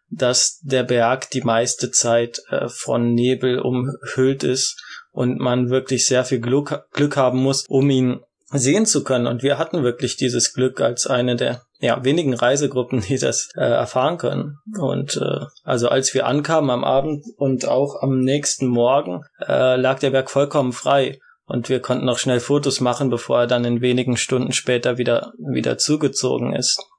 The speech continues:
Das Hotel, ja, war sehr geräumig und ich glaub, mein Vater und meine Verwandten konnten diesen Luxus gar nicht oder haben ihn gar nicht so besonders eingeschätzt. Aber wenn man längere Zeit in Tokio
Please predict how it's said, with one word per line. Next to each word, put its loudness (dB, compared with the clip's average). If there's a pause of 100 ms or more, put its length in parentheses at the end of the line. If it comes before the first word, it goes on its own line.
(320)
Das 0
Hotel, 0 (500)
ja, 2
war 2 (680)
sehr 2
geräumig 2
und -2
ich -6
glaub, 0
mein -2
Vater 0
und -4 (280)
meine 0
Verwandten -2
konnten 0
diesen 2
Luxus 0
gar 2
nicht 0
oder 2
haben 4
ihn 2
gar 4
nicht 0
so 2
besonders 2
eingeschätzt. 0
Aber 0
wenn -2
man 0
längere 0
Zeit 0
in 0
Tokio 0